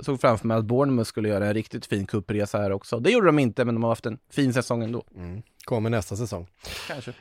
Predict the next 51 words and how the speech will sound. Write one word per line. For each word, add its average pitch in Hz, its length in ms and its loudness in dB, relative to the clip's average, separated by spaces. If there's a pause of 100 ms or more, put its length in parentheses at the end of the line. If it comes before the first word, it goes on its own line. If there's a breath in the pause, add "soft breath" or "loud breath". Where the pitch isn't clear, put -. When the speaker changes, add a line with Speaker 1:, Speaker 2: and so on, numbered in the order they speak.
Speaker 2:
Ett 143 100 -4
annat 175 140 4
lag 170 160 6
som 165 100 0
har 156 120 4
gjort 170 240 2
en 160 140 4
jättefin 156 420 2
säsong 160 340 4
och 147 80 2
som 139 120 0
faktiskt 131 220 -2
ligger 127 140 -2
på 123 80 0
samma 135 380 4
poäng 196 320 2
då 131 120 4
som 120 180 2
Bournemouth, 107 300 2
det 147 80 0
är 139 60 2
Fulham 135 840 4
som 131 340 0
besegrade 131 540 2
West 135 340 2
Ham. 107 360 0 (120)
På 120 80 -10
tal 120 240 -2
om 113 300 0 (340)
bryta 139 400 2
ihop 135 220 4
och 123 80 -4
komma 131 180 0
hem 127 160 2
nästa, 131 260 0
nästa 139 360 0
säsong, 139 320 2
så 135 120 2
är 123 100 6
väl 120 220 0 (140)
West 127 300 0
Ham 131 220 2
också 127 220 -4
på 123 60 -2
den 120 140 2
listan 120 320 -2
tillsammans 117 440 -2
med 110 160 -4
Manchester 113 420 -2
United. 104 340 -4 (500 loud breath)
Ehm, 107 760 0